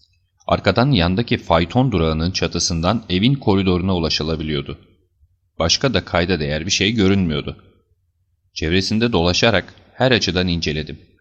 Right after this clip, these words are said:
Fakat özellikle ilginç olan bir şey gözüme çarpmadı. Sonra sokaktan aşağı yürürken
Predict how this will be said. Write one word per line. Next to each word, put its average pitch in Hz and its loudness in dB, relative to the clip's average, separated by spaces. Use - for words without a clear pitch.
Fakat 113 0
özellikle 110 2
ilginç 101 2
olan 82 2
bir 80 -2
şey 90 0
gözüme 78 -4
çarpmadı. 76 -6
Sonra 143 2
sokaktan 147 -2
aşağı 143 2
yürürken 127 0